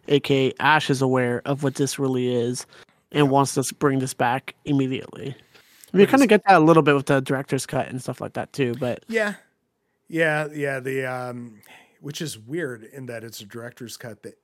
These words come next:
Speaker 2: adds slightly more footage, but also cuts stuff out from this theatrical run to make it actually
Speaker 1: Mm-hmm.
Speaker 2: a shorter film than the theatrical run.
Speaker 1: That's
Speaker 2: It's, uh,
Speaker 1: true.
Speaker 2: it's
Speaker 1: Yeah, that's a good
Speaker 2: un-,
Speaker 1: call.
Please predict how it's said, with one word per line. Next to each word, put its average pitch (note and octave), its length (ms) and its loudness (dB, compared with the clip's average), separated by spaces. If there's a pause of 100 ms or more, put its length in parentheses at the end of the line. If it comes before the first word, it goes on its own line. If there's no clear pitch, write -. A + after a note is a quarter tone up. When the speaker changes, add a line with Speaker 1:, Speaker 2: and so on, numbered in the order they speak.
Speaker 2:
adds C#3 400 -10
slightly D#3+ 760 -12
more A#2+ 220 -12
footage, A2+ 420 -16
but - 120 -18
also C#3+ 360 -14 (100)
cuts - 300 -14
stuff - 400 -16 (200)
out C#3 360 -12
from A#2 180 -20
this G2 200 -14
theatrical G2 580 -20
run D#2 400 -20 (360)
to D3+ 100 -10
make C#3 220 -8
it B2+ 100 -8
actually C#3+ 380 -4
Speaker 1:
Mm-hmm. C3 40 -6
Speaker 2:
a - 20 -8
shorter C3+ 460 -8
film B2+ 400 -10
than A2 160 -16
the G#2+ 120 -16
theatrical G2+ 580 -18
run. F#2 420 -20 (640)
Speaker 1:
That's C#3+ 160 -4
Speaker 2:
It's, C3+ 40 -10
uh, A#2+ 40 -10
Speaker 1:
true. B2+ 440 -2 (460)
Speaker 2:
it's - 160 -14
Speaker 1:
Yeah, F3 160 4
that's D#3+ 200 -6
a - 20 -10
good D#3 160 -4
Speaker 2:
un-, - 0 -
Speaker 1:
call. C#3+ 300 0